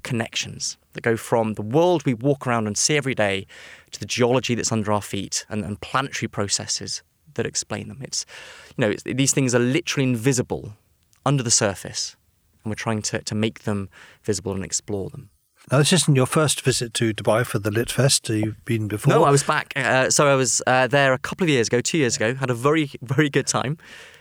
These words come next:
Speaker 1: It's a wonderful festival. There's
Speaker 2: Are you
Speaker 1: a
Speaker 2: looking forward to it this time?
Speaker 1: I'm really looking forward to it. Not just to, to speak myself and, and engage with the audiences, which is always a, a great pleasure and privilege, but mostly, to be honest, to be able to sit in and all the other talks,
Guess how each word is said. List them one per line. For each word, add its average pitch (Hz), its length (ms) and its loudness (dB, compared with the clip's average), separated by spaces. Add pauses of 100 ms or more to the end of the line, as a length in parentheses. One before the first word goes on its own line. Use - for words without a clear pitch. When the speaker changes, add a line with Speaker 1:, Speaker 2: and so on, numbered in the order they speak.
(100)
Speaker 1:
It's - 220 -2
a 127 160 4
wonderful 147 520 2
festival. - 520 -4
There's 120 240 2
Speaker 2:
Are 135 40 6
you 123 40 4
Speaker 1:
a 123 40 2
Speaker 2:
looking 143 180 4
forward 151 200 4
to - 80 0
it 170 40 2
this 156 120 -2
time? 180 200 0
Speaker 1:
I'm 151 200 8
really 190 240 6
looking 139 220 0
forward 104 260 0
to - 120 0
it. - 80 0
Not 160 180 2
just 185 260 2
to, 151 240 4
to - 140 -2
speak - 220 -2
myself 135 540 0
and, 113 180 0
and 110 120 -2
engage 120 320 -2
with 107 100 -8
the 113 60 0
audiences, 104 720 0
which - 240 -10
is 101 140 -6
always 113 300 0
a, 104 160 2
a 110 200 -8
great 120 260 -2
pleasure 107 260 -2
and 104 80 -4
privilege, 104 460 -4 (440)
but - 200 0
mostly, 143 400 2
to - 80 -6
be 127 80 2
honest, 110 260 0
to - 40 0
be 120 40 2
able 110 80 2
to - 80 -4
sit - 300 0
in 113 240 0
and 107 220 -2
all 110 100 -2
the 110 120 2
other 175 140 4
talks, - 520 0